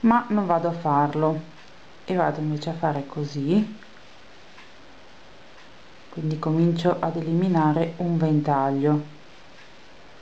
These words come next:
così continuo, ok, e vado a fare una maglia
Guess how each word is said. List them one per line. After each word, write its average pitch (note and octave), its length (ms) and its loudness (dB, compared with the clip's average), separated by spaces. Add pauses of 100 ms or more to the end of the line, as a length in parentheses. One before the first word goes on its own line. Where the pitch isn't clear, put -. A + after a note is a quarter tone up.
(1200)
così D3 760 -4 (2500)
continuo, F#3+ 960 0 (4000)
ok, - 100 -12
e G3 480 -2
vado E3 180 -2
a E3 60 -2
fare E3 320 0
una D#3 180 0
maglia D3+ 340 4